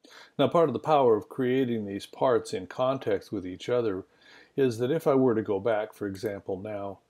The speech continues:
and edit sketch one, this distance of a hundred between the gripper and the base if I were to change this to, for example, a hundred forty millimeters,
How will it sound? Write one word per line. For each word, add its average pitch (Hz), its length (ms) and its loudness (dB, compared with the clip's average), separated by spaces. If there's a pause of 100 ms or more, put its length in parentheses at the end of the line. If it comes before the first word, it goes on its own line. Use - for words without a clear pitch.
and 110 200 -10
edit 120 320 -2
sketch - 440 -4
one, 113 360 -2 (800)
this 120 220 0
distance 117 540 -2
of 95 180 -8
a 95 60 -8
hundred 110 600 -2
between 110 540 -8
the 101 160 -6
gripper 107 460 -4
and 95 100 -10
the 92 60 -12
base 104 480 -2 (300)
if - 140 -6
I 147 120 6
were 139 160 6
to 104 80 -6
change 127 440 -8
this 104 240 -8
to, 107 260 -6
for 104 240 -8
example, 101 500 -6
a - 40 -12
hundred 104 340 -4
forty 123 500 0
millimeters, 107 680 -4